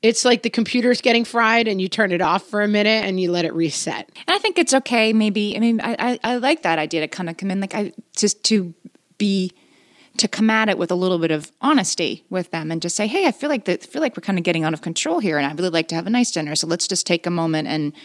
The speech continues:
Speaker 2: It's a, it's a sort of same team approach instead of a,
Speaker 1: Yes.
Speaker 2: "You will listen to me. Why do you never listen when I tell you you have to be quiet?" That, that, that, "Hey, who, who wants to hear that? Let's, let's all take a minute." And you're including yourself in that.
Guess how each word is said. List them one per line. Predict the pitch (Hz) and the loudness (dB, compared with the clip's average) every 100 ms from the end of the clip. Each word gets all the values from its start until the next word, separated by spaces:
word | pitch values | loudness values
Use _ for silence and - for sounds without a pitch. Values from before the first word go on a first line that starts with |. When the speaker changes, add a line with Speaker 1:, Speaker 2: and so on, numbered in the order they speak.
| - - - _ _ | -20 -20 -20 _ _
Speaker 2:
It's | - - 233 | -6 -2 0
a, | 233 - | 0 0
it's | 220 | -2
a | 196 | 0
sort | 196 | 0
of | 175 | 0
same | - 196 185 185 | 0 0 0 0
team | - 180 165 | 0 0 0
approach | 151 151 135 - - - | -2 -4 -4 -2 -6 -4
instead | 156 151 147 147 | -8 -6 -6 -4
of | 170 | 2
a, | |
Speaker 1:
Yes. | 175 170 214 | 4 4 2
Speaker 2:
"You | |
will | 240 233 | -2 -2
listen | 294 302 | -2 -4
to | 294 | -4
me. | 330 339 | 0 0
Why | 247 262 | 2 0
do | 294 | 0
you | 330 | 0
never | 339 349 | 0 -2
listen | 370 370 | -4 -4
when | 392 | -4
I | 381 | -4
tell | 392 | -2
you | 392 | -2
you | |
have | 392 | -2
to | - | -2
be | 403 | -6
quiet?" | - 392 392 - - - _ | -4 -4 -4 -6 -16 -20 _
That, | 202 170 - | -4 -4 -4
that, | 160 156 175 - | -6 -4 -8 -4
that, | 160 - - 466 | -4 -4 -10 -4
"Hey, | 415 185 | -2 0
who, | 208 269 214 | 0 -2 0
who | 339 | -2
wants | 277 - | -2 -2
to | 165 | -4
hear | 156 | -2
that? | 156 - - | -2 -4 -6
Let's, | - - - _ _ _ _ _ 208 | -6 -4 -6 _ _ _ _ _ -6
let's | - | -2
all | 175 | -2
take | 175 165 160 | 0 -2 0
a | |
minute." | 151 147 - - | 0 0 -2 -4
And | 196 208 | -2 2
you're | 208 185 | 4 4
including | 185 190 170 | 2 0 0
yourself | 160 156 147 139 - | 0 0 0 0 -2
in | 143 | -4
that. | 123 123 | -4 -4